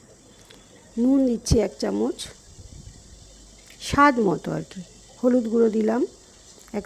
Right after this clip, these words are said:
চামচ, লঙ্কা গুঁড়ো দিলাম এক চামচ, আর জিরে গুঁড়ো দিলাম এক চামচ, আর চিনি দিলাম স্বাদ মতো। দিয়ে সমস্ত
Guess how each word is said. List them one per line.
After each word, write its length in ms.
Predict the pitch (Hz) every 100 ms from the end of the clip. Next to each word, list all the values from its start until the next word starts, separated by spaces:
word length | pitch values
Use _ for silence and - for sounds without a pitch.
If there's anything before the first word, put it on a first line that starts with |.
| -
চামচ, 340 | 220 220 269 - - - - -
লঙ্কা 300 | 208 214 220 208
গুঁড়ো 160 | 226 226
দিলাম 200 | 220 220 214
এক 60 | 208 -
চামচ, 360 | 226 202 285 - - - - - - - - - - - - - - - - - - - - - - - - - - - - - - 233
আর 80 | 233
জিরে 220 | 226 208 185
গুঁড়ো 160 | 190 185
দিলাম 200 | 208 254 196
এক 60 | -
চামচ, 360 | 185 175 170 - - - - - - - - - - - - - - - - - - - - - - - - - - - - - - - - - -
আর 100 | 262 -
চিনি 240 | 254 226 226
দিলাম 200 | 226 277 427
স্বাদ 180 | - 202 180
মতো। 220 | - 160 180 175 - - - - - - - -
দিয়ে 180 | 254 277
সমস্ত 420 | 233 202 240 294